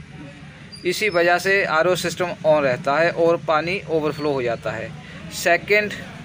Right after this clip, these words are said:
अगर माइक्रो स्विच अंदर से शॉर्ट हो गया हो और उसके कॉन्टैक्ट ब्रेक ना हो, चाहे मूवमेंट इसकी फ्लोट की ऊपर नीचे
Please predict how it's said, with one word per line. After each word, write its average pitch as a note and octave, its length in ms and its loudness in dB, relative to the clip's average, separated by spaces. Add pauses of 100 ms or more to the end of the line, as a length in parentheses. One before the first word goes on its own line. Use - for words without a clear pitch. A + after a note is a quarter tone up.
(560)
अगर F3 260 4
माइक्रो F3 420 2
स्विच F#3+ 340 -2
अंदर F3 400 0
से G3+ 220 0 (120)
शॉर्ट D#3 380 2
हो F3 140 2
गया F#3 180 4
हो G3 220 2 (580)
और E3+ 220 4
उसके G3 440 2
कॉन्टैक्ट E3+ 680 -2 (580)
ब्रेक F3 340 4
ना E3 200 2
हो, F#3 180 4
चाहे F3+ 280 2
मूवमेंट F3 400 0
इसकी F3+ 280 0
फ्लोट D#3+ 360 2
की G#3 220 -2 (460)
ऊपर E3+ 300 2
नीचे E3 460 2